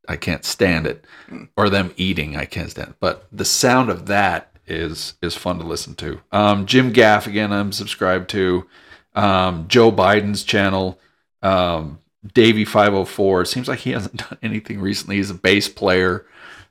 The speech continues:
Speaker 1: Um, geez, Jackie Super Enthused. That's another one that goes to a lot of theme park stuff. Real Rejects. Are you subscribed to Real Rejects?
Speaker 2: No.
Speaker 1: Oh.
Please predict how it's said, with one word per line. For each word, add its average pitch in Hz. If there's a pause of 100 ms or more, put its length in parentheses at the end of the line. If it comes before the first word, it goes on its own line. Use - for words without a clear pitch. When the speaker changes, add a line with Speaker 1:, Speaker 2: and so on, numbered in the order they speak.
(140)
Speaker 1:
Um, 92 (1700)
geez, 90
Jackie 117
Super 120
Enthused. 117
That's 95
another 101
one 104
that 90
goes 101
to 104
a 101
lot 95
of 85
theme 95
park 87
stuff. 90
Real 113
Rejects. 110 (600)
Are 104
you 135
subscribed 156
to 147
Real 151
Rejects? 147
Speaker 2:
No. 135 (240)
Speaker 1:
Oh. 82